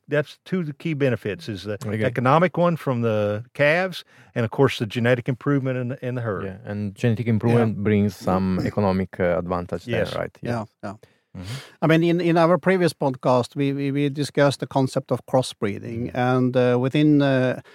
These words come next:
Speaker 3: uh, Geno, together with our partner, uh, Genus A B S, we have developed, uh, the international, uh, uh, crossbreeding mating plan, uh, where farmers can, can choose their crossbreeding strategy and also choose the proportion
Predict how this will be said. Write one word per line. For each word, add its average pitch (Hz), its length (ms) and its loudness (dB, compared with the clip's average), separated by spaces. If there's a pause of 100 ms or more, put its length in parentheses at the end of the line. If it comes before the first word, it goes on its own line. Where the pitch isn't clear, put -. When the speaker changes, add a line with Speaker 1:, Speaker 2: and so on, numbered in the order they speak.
(300)
Speaker 3:
uh, 131 200 -2
Geno, 156 380 4
together 139 300 2
with 139 200 2
our 127 180 4
partner, 131 640 2
uh, 127 240 -2
Genus 139 320 0
A 135 80 0
B 131 100 0
S, 147 320 0
we 139 80 -2
have 117 300 -2
developed, 127 480 -2
uh, 123 320 0
the 127 160 0
international, 127 800 0
uh, - 20 -6
uh, 120 640 -2
crossbreeding 135 480 0
mating 165 380 2
plan, 147 360 0 (640)
uh, 147 200 6
where 147 160 6
farmers 165 400 6
can, 139 220 2
can 135 180 0
choose 156 300 2
their 147 120 -2
crossbreeding 135 520 0
strategy 190 720 2
and 143 180 2
also 147 260 2
choose 147 420 0
the 135 100 -6
proportion 170 760 0